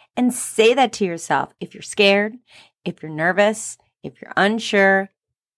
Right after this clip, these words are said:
say it in all situations, no matter where you're going or what you're doing or how you're feeling. You're strong and confident and powerful. You always are. You always are.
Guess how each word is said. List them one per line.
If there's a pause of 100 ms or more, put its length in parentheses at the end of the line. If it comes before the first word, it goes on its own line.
say
it
in
all
situations,
no
matter
where
you're
going
or
what
you're
doing
or (360)
how
you're
feeling. (200)
You're
strong
and
confident
and
powerful.
You
always
are. (360)
You
always
are.